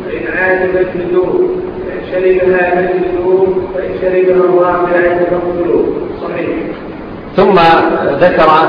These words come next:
Speaker 2: آه، حد شارب الخمر في الدنيا، حد شارب الخمر في الدنيا، وهو أنه يجلد. آه، آه، و-، وكنا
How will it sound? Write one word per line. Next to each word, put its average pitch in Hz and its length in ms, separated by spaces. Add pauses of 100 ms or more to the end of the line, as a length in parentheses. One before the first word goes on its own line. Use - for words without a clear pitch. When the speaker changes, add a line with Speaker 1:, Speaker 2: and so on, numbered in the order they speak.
(320)
Speaker 2:
آه، 127 240 (120)
حد 127 540 (440)
شارب 156 400
الخمر 156 500
في 147 60
الدنيا، 107 600 (560)
حد 147 220
شارب 143 300 (140)
الخمر 156 360
في 147 40
الدنيا، 113 520 (640)
وهو 160 240
أنه 156 600
يجلد. 120 640 (1000)
آه، 117 640 (960)
آه، 113 380
و-، 131 340
وكنا 180 580